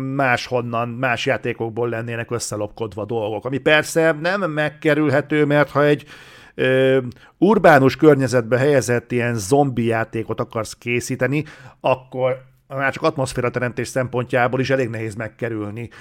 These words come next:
hogy legalább nyomokban ne hasonlítson a játékod mondjuk a The Last of Us-ra. De az, hogy mondjuk, ö,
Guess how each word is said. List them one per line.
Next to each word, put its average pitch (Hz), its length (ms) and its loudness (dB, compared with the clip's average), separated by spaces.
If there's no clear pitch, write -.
hogy 123 140 -4
legalább 127 520 0
nyomokban 123 460 0
ne 123 80 -4
hasonlítson 113 540 -6
a 117 40 -6
játékod 113 460 -4
mondjuk 110 280 -8
a 120 40 -2
The 110 100 -6
Last 104 220 -6
of - 120 -14
Us-ra. 101 380 -12
De 135 300 4
az, 180 260 2
hogy 143 180 0
mondjuk, 135 560 0
ö, 139 180 4